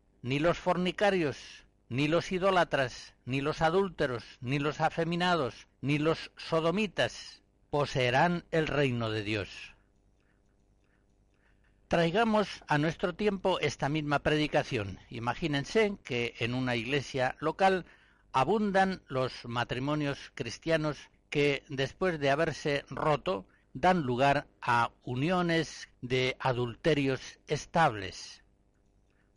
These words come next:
Y pensemos que ante esa deplorable situación, el obispo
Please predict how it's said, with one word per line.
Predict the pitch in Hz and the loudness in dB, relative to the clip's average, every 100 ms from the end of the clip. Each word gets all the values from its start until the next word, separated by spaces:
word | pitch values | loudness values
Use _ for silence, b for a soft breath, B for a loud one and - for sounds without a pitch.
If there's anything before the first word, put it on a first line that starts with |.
| _ _ _ | _ _ _
Y | 170 170 | 0 2
pensemos | - 170 151 208 196 196 - | 2 0 0 0 2 0 -2
que | 202 165 156 | -2 -2 0
ante | 151 143 127 139 143 | -2 -2 0 0 0
esa | - 147 135 135 - | 0 2 4 2 -2
deplorable | 123 127 - 131 131 185 165 117 92 | -4 -4 -2 -2 2 4 4 0 -4
situación, | - - 135 - 175 202 208 196 - b b b b b | -8 -8 -6 -2 -2 2 2 2 -4 b b b b b
el | 131 | -2
obispo | 147 220 190 - 202 175 - | 0 0 -2 0 0 0 -4